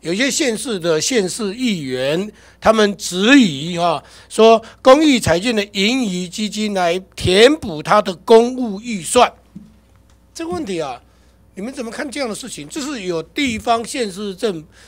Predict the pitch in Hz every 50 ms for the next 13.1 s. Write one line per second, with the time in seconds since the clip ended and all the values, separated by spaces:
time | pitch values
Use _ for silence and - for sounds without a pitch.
0 | _ - - - 294 247 208 190 160 - 277 240 202 190 240 262 247 214 196 185
1 | - - 269 214 165 143 - - 160 147 143 - 247 240 208 175 147 131 120 123
2 | 131 139 143 - _ _ _ _ _ _ _ _ - 151 135 127 - _ - 240
3 | 247 254 262 220 180 165 160 147 - 185 180 160 196 202 196 - - 170 175 185
4 | 170 143 139 127 - 175 175 180 185 - _ _ _ _ _ - 226 220 - _
5 | _ _ _ _ _ _ _ _ _ - 285 214 196 175 160 151 165 175 165 -
6 | 170 151 185 208 208 214 - 247 214 202 180 170 - _ _ _ _ _ _ _
7 | _ _ _ - 202 214 226 - - _ - 226 226 233 233 254 226 208 220 269
8 | 240 190 160 - - 220 180 131 151 120 117 131 - _ - 214 220 202 175 -
9 | 160 165 170 175 214 196 208 220 214 - - - - _ _ _ _ 247 214 196
10 | 180 175 - - - 196 226 269 262 254 190 175 165 160 175 165 226 208 208 233
11 | 220 202 185 170 - - 196 180 - - _ _ _ _ _ _ _ 180 180 214
12 | 240 - 294 220 202 247 262 185 - 156 151 143 - - 196 202 139 131 123 113
13 | 110 110